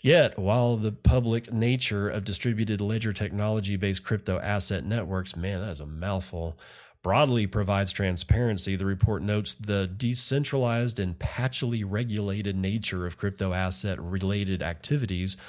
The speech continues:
complicate efforts to organize systemic data collection efforts. This is in part due to the absence of hard transaction data covering both on and off-chain activity,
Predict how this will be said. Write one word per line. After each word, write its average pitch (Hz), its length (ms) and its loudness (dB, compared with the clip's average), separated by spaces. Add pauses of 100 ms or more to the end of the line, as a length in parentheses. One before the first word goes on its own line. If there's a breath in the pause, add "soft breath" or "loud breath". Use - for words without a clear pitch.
(220 loud breath)
complicate 127 640 2
efforts 101 380 -2
to - 120 -4
organize 95 540 0
systemic 95 580 -2
data 95 280 -2
collection 90 500 -4
efforts. 101 480 -2 (460 loud breath)
This 127 180 4
is 104 160 2
in 127 180 4
part 110 300 0
due 104 160 0
to 104 80 -2
the 95 160 -2
absence 95 400 0
of 92 80 -6
hard 95 260 -2
transaction 101 640 -2
data 98 260 0
covering 92 380 -4
both 85 260 -4
on 104 220 0
and 87 100 -2
off-chain 90 460 -4
activity, 120 600 2